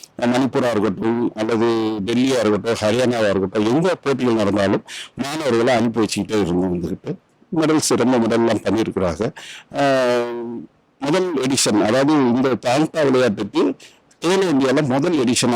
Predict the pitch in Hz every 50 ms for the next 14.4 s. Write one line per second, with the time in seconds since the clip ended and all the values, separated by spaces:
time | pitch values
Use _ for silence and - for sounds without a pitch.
0 | 117 104 98 101 110 95 - 104 98 95 98 107 120 - 117 113 127 120 - 139
1 | 131 120 - - 117 117 135 135 123 101 90 113 127 143 139 131 120 113 104 101
2 | 98 90 98 92 101 147 - - 127 - 123 139 151 127 135 123 127 139 135 127
3 | 113 104 - 123 113 117 110 101 98 98 82 - - 123 - - - - - -
4 | - _ _ _ - 120 110 - - - 165 160 - 156 160 156 139 135 139 156
5 | 185 170 139 120 110 - 131 127 131 131 120 104 101 107 87 - 151 147 113 -
6 | - - - - - - - - 98 98 92 101 113 120 123 120 117 113 110 107
7 | - - 165 175 170 139 120 104 98 95 87 98 90 87 - - 92 87 90 127
8 | - - - - - - - - - - 165 160 - 156 143 143 135 135 135 156
9 | 143 - 151 139 123 107 98 95 87 90 87 82 - - - _ _ _ - 135
10 | 143 151 147 135 127 123 127 131 - - 143 135 131 127 117 113 107 107 147 143
11 | 131 110 127 127 127 123 120 120 117 117 117 110 - - - - - - _ -
12 | - 127 127 131 127 127 117 113 123 139 147 143 147 139 131 127 131 131 120 131
13 | 127 123 113 110 123 117 117 120 123 120 117 113 107 135 151 127 - - - 123
14 | 113 117 113 113 110 104 101